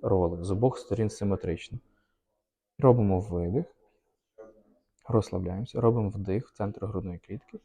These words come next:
тиснемо ро-, в роли і затримуємо повітрячко буквально на декілька секунд, щоб відчути задню поверхню м'язів міжлопаткової зони. Ми так робимо близько десяти разів. Так.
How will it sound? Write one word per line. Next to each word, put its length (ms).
тиснемо 420
ро-, 100
в 140
роли 400
і 100
затримуємо 600
повітрячко 500
буквально 440
на 60
декілька 420
секунд, 400
щоб 260
відчути 520
задню 400
поверхню 420
м'язів 420
міжлопаткової 760
зони. 320
Ми 140
так 160
робимо 260
близько 300
десяти 380
разів. 400
Так. 420